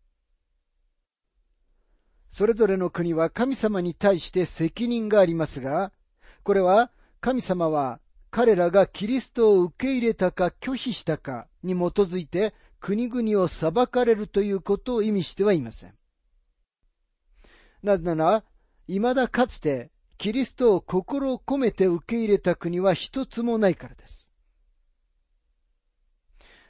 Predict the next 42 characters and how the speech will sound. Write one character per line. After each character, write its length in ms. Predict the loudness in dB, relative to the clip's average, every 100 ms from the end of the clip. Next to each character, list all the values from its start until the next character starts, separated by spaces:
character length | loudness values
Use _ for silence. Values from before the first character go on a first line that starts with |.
| _
ど 140 | 0 2
ん 40 |
な 100 | 2
国 200 | -2 -2
で 100 | 0
も、 320 | 0 -4 -8 _
そ 180 | -6 -2
の 100 | -2
国 240 | -2 -2 2
が 280 | 2 2 -4 _ -8
キ 160 | -4
リ 120 | -2
ス 80 | -4
ト 140 | -6 -4
教 240 | 0 0
国 280 | 0 -2 0
で 200 | 0 0
あ 120 | -2
る 200 | -4 -6 _ _ -16 -4
と 100 | -2
い 80 | 0
う 80 | 2
の 100 | 2
は 120 | 2
間 160 | 0
違 300 | -2 -2 -2
い 20 | -4
で 120 | -10
す。 220 | -20 -20 _ _ _ _ _ _ _ _ _ _ _ _ _ _ _ _ _ -20 -20 _ -8
イ 120 | -4
ギ 100 | 0
リ 100 | -2
ス 140 | 2
や 180 | 4 6
ア 40 |
メ 120 | 4 0
リ 100 | 2
カ 120 | 2
な 120 | 2
ど 120 | 2
で 100 | 0
は、 320 | 4 4 4